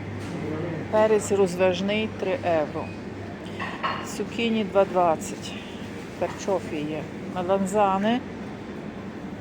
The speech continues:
два п'ятдесят. Ось такі. Капуста молоденька, але дуже завелика. Такої величезної я не хочу. М-м-м-м.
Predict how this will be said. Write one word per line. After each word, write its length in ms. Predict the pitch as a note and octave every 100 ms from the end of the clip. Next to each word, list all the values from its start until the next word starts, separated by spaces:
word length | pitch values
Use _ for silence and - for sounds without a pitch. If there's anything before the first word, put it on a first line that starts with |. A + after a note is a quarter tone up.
| E3+ F#3+ - D#3+
два 280 | F#3 F#3
п'ятдесят. 640 | F3+ F3+ F3 F3 - D3 C#3+ C#3
Ось 80 | D3+
такі. 380 | - D#3+ - D#3 - - - F#3+ - - - - - - - - - - - - - - -
Капуста 500 | F#3 - G#3+ - G#3
молоденька, 640 | F#3+ F#3 F#3 G#3+ A#3+ A3+
але 140 | F#3+ F3+
дуже 280 | F#3 G3 F#3+
завелика. 760 | E3+ F3+ E3+ D#3+ D#3 D3+ D#3
Такої 420 | D#3+ D#3 G3 F#3
величезної 880 | E3+ E3 D#3+ A3 A#3 A3+ A3 G3+ F#3+
я 140 | F#3 F3+
не 100 | F3+ -
хочу. 340 | D#3 D3+ -
М-м-м-м. 680 | - - F#3+ - E3+ -